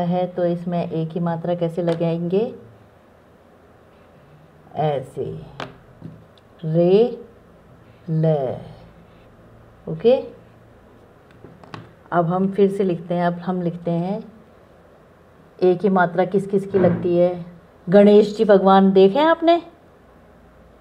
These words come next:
उनके भी गणे-, ए की मात्रा लगती है, है ना। गणेश में भी ए की मात्रा आती है। लिखें, ग लिखेंगे सबसे पहले हम।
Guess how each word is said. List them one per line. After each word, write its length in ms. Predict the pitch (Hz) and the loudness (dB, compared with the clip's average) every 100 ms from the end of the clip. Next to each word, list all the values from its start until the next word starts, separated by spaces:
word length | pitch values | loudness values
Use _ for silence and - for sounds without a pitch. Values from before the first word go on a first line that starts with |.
| _ - - - | _ -20 -20 -6
उनके 360 | 175 175 175 175 | -2 0 0 2
भी 340 | 190 190 175 - - | 2 2 0 -4 0
गणे-, 260 | 165 160 160 165 | 2 2 0 -2
ए 120 | 165 | -2
की 160 | 165 175 | -2 0
मात्रा 500 | 160 156 160 156 151 | 0 -2 -2 -2 -2
लगती 400 | 143 135 - - | -4 -8 -12 -14
है, 240 | 143 131 - | -10 -10 -12
है 180 | 139 190 | -8 -6
ना। 140 | 247 320 - | -4 -6 -4
गणेश 480 | 160 151 156 156 160 | -2 0 0 -2 -4
में 200 | 160 156 | -4 -2
भी 140 | 156 190 226 233 | -2 -4 -4 -4
ए 120 | 165 165 170 | -4 -4 -2
की 80 | |
मात्रा 440 | 156 156 156 151 143 | -2 -2 -4 -6 -6
आती 220 | 135 147 139 | -6 -12 -10
है। 140 | 131 - - - - - - - _ - _ _ 165 | -10 -10 -16 -20 -20 -20 -20 -20 _ -20 _ _ -6
लिखें, 500 | 160 - 233 311 302 - - - - - - - - - - - - - - - - - 165 | -6 -2 0 0 0 -8 -20 -20 -20 -20 -20 -20 -20 -20 -20 -20 -20 -20 -20 -20 -20 -12 -4
ग 480 | 160 180 175 180 175 | 2 4 6 4 2
लिखेंगे 460 | 165 165 160 156 156 | 0 -2 -4 -4 -6
सबसे 280 | 156 - | -8 -8
पहले 260 | 151 147 147 | -8 -8 -8
हम। 260 | 151 131 | -10 -12